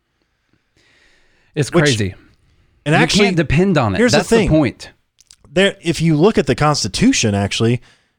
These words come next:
Speaker 2: it was never in the Constitution that the federal government should have say over any healthcare act whatsoever to begin with.
Speaker 1: No.
Speaker 2: So you can't say that, well,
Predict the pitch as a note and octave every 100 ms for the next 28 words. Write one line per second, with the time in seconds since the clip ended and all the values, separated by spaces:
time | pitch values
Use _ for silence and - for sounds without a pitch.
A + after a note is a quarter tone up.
0 | _ C#3+ C#3 B2+ G3+ B3+ G#3+ G3 F#3 F#3
1 | D3+ D#3 G#3+ F3+ D#3+ C3 - E3+ D#3+ D3
2 | F3+ D#3 B2+ C#3+ D3 C3 - F3+ E3+ C#3+
3 | C3+ - G#3+ G#3+ - C3 F#3 - G3 F#3+
4 | - D3+ G#3 - A#3+ D4 G3+ C#3+ G3 D#4+
5 | D#4 E3+ - - - B2+ F#2+ - _ _
6 | _ _ - G#3+ A3+ E3+ _ E3+ F#3 C4
7 | B3 D#3 B3 C4 F3+ E3 D#3+ D3 - _
8 | _ _ _ E3+ D#3 A2+ F2+